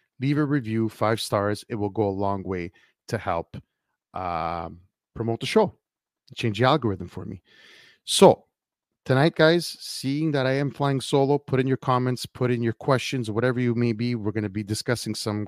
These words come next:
que-, uh, some stories tonight, uh, that are probably gonna upset quite a few people. So, um, like I said, always put in your comments, say hi, comment on the stories we're gonna be discussing. So now, without further ado,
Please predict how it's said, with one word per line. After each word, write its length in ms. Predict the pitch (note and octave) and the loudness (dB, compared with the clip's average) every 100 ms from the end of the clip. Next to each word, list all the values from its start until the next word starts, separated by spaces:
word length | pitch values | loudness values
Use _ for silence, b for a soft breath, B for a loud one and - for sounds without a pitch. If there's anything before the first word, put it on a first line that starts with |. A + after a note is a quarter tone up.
| - | -4
que-, 200 | B2 A#2 - | -2 0 -2
uh, 80 | A2 | -6
some 380 | - A2 G2+ - b b - | -4 -2 -2 -6 b b -14
stories 480 | - D3 C#3+ C3 | 2 6 6 4
tonight, 400 | - A2+ G#2+ A2 - _ | 0 0 0 -2 -6 _
uh, 320 | A2 G#2 G2 | -2 2 2
that 160 | F#2+ G#2 | 2 2
are 100 | G#2 | 0
probably 360 | - C#3+ D3 D3 | 0 0 0 -2
gonna 340 | C3+ A#2 G#2+ G2 _ _ _ _ _ _ _ _ - | -6 -6 -6 -10 _ _ _ _ _ _ _ _ -14
upset 400 | - - G3+ - | -2 4 4 6
quite 200 | E3+ E3 | 6 6
a 40 | |
few 140 | - D3 | 6 -2
people. 460 | A#2+ G#2+ C#3 E3+ - | -4 -2 0 -2 -8
So, 560 | - - C3+ A#2 A2+ - | -12 -2 4 6 4 2
um, 600 | A2+ G#2+ G#2 G#2 G#2 F#2+ - | 0 2 0 -2 -4 -8 -6
like 160 | A2+ B2 | -4 -2
I 40 | |
said, 320 | A2+ A2+ G2+ - - _ - | -2 -4 -4 -10 -20 _ -2
always 380 | G#2+ G#2 A2 - | -2 -2 -4 -6
put 200 | - A#2 | -4 -2
in 100 | A#2 | -2
your 100 | G#2+ | 0
comments, 420 | A2+ G#2+ G#2+ - | 0 0 -4 -6
say 200 | - G#2 | -6 -4
hi, 360 | G2+ G2+ G2+ G2+ b b b b b | -2 -2 -4 -8 b b b b b
comment 300 | - A#2 G#2+ | -8 -6 -6
on 80 | A2 | -6
the 80 | G#2+ | -6
stories 280 | - G#2+ G#2 | -4 -6 -6
we're 60 | |
gonna 140 | G2+ G2 | -8 -10
be 80 | |
discussing. 480 | F#2+ G2 - G2 G#2+ | -10 -10 -8 -8 -6
So 220 | - B2+ | 0 2
now, 180 | C3 A2 | 4 2
without 280 | F2+ G#2+ G2+ | 2 -2 -4
further 300 | - C#3 A#2+ | 0 0 0
ado, 380 | A2 B2+ B2+ | 0 0 0